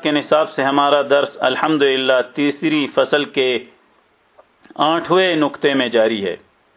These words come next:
گزشتہ سبق میں چنگیز خان نے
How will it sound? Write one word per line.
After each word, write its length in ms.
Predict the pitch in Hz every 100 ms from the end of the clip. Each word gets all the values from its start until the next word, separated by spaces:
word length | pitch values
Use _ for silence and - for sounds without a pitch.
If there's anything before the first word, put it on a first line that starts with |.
| -
گزشتہ 500 | 135 151 151 185 185 -
سبق 280 | 160 196 156 147
میں 100 | 139 - _ _ _ _ _ _ _ _ -
چنگیز 440 | 151 151 180 202 202
خان 360 | 165 175 180
نے 120 | 175